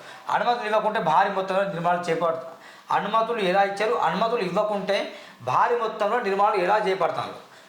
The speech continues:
కోట్లు విలువ చేసే భూమి అక్రమాల చెరువులో పడితే ఎవరు ఎందుకు మాట్లాడట్లేదు?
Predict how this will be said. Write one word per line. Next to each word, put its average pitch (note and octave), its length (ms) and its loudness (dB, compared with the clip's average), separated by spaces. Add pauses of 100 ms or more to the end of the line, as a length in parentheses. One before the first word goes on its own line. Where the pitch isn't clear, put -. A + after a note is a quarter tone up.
(120)
కోట్లు A#3+ 340 4
విలువ G#3+ 160 0
చేసే G3+ 240 0
భూమి F#3+ 300 0
అక్రమాల F#3+ 500 2
చెరువులో F3+ 320 0
పడితే F#3 520 0 (160)
ఎవరు F3+ 240 2
ఎందుకు F#3 300 -2
మాట్లాడట్లేదు? B2 580 0